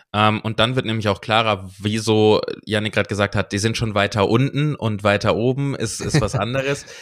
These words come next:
Speaker 2: Ja.
Speaker 1: Also man kann es sich eben vorstellen wie ein Trichter. Oben ist er sehr weit und dadurch ist dort oben eher so der Informational Content. Dann wird er immer enger. Das ist dann so der Mittelbereich, wie Janik gesagt hat. Da ist man schon eher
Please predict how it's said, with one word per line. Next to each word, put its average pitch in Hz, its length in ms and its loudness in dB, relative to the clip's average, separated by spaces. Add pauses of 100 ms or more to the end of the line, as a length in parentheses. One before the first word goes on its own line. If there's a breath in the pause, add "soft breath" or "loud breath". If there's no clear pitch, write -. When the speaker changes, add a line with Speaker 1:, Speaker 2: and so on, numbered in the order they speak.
(140 loud breath)
Speaker 2:
Ja. 113 80 -2
Speaker 1:
Also 113 120 0
man 120 160 -2
kann 123 200 -4
es 139 100 -4
sich 123 160 -4
eben 110 160 -2
vorstellen 107 480 0
wie 101 100 0
ein 95 140 -2
Trichter. - 440 -2
Oben 107 200 0
ist 104 100 -2
er 101 80 0
sehr 95 220 0
weit 104 360 2 (360 loud breath)
und 104 300 -4
dadurch 101 340 2
ist - 220 -2
dort 101 180 2
oben 110 220 -2
eher 101 180 2
so 101 120 -4
der 95 200 0
Informational 104 640 -2
Content. 117 640 -4 (400 soft breath)
Dann 104 360 -2
wird 110 160 4
er 104 100 2
immer 107 260 0
enger. 139 340 2
Das 117 120 0
ist 107 160 -6
dann 107 120 -4
so 104 80 -6
der 95 100 -4
Mittelbereich, 107 600 2
wie 110 60 -4
Janik 95 200 -4
gesagt 101 280 -2
hat. 107 140 -6
Da 71 40 -2
ist 95 140 -6
man 95 80 -10
schon 92 160 -12
eher 98 360 -2